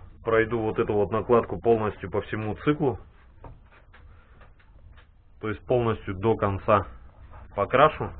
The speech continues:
и посмотрю, как, э, ляжет весь материал. Что не хочется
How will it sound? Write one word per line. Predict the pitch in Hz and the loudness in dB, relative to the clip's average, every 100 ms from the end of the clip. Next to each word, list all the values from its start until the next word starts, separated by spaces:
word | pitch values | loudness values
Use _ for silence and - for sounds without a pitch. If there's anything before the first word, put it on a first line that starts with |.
| - | -6
и | 120 | -2
посмотрю, | - 110 107 104 113 123 | 0 -2 -2 -2 0 -2
как, | - 107 - - - - - - - - - - - - - - - - - | 2 0 0 -8 -16 -14 -14 -16 -16 -18 -16 -16 -16 -16 -16 -16 -16 -16 -8
э, | 95 98 | -2 2
ляжет | 104 113 110 | 4 4 2
весь | 110 104 | -4 -4
материал. | 104 92 101 101 90 - - - - - - - - - - - - - - - - - - - - - - - - - - | -4 0 2 2 0 -6 -18 -20 -20 -18 -16 -14 -16 -18 -16 -14 -12 -6 -2 -2 -4 -8 -8 -10 -10 -12 -12 -10 -8 -8 -6
Что | - | -2
не | 110 | 0
хочется | 110 131 - - - | 2 2 0 -2 0